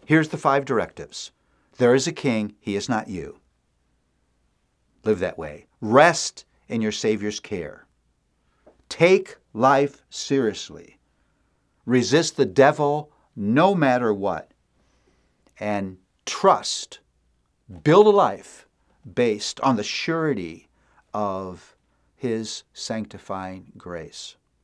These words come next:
Do I want to be a king? Do I doubt God every time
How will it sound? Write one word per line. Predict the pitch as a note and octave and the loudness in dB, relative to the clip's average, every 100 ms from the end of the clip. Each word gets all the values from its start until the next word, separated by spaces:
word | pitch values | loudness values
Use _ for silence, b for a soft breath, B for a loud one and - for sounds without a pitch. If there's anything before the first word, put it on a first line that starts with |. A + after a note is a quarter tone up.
| _ _ _ _ _ _ _ _ _ _ _ _ _ _ _ _ _ _ _ _ _ _ _ - | _ _ _ _ _ _ _ _ _ _ _ _ _ _ _ _ _ _ _ _ _ _ _ -12
Do | G2 | -6
I | A2 | -2
want | A#2 | -2
to | B2+ | -4
be | B2+ | -4
a | B2 | -6
king? | - C#3 D#3+ D3+ _ _ _ _ _ _ _ _ _ _ _ _ _ _ _ _ _ b b | -6 -8 -8 -16 _ _ _ _ _ _ _ _ _ _ _ _ _ _ _ _ _ b b
Do | - G#2+ | 0 0
I | G2+ | 2
doubt | G#2 A#2+ - | 0 -2 -4
God | A#2 A#2 A#2+ - _ _ _ _ _ | -4 -4 -6 -10 _ _ _ _ _
every | A2+ A2+ | -8 -8
time | A#2 A#2 A#2 A2+ A#2+ | -6 -6 -6 -8 -10